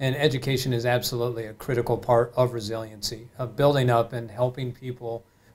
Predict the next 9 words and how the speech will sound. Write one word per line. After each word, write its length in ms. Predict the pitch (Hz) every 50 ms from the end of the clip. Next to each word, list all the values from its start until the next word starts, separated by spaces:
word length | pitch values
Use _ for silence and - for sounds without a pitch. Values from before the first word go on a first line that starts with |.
| _ -
grow 580 | 123 127 117 131 135 135 139 135 135 131 131 131
and 140 | - 127 123
develop 560 | 120 120 107 113 127 135 127 120 113 110 -
so 180 | - - 127 120
that 180 | 110 120 117 -
they 200 | 127 120 123 123
are 360 | 117 117 117 117 117 113 - _ _ _ _ _ _ _ _ _ -
more 180 | 135 147 160 156
prepared 720 | 160 147 143 - - 156 160 151 131 117 120 127 127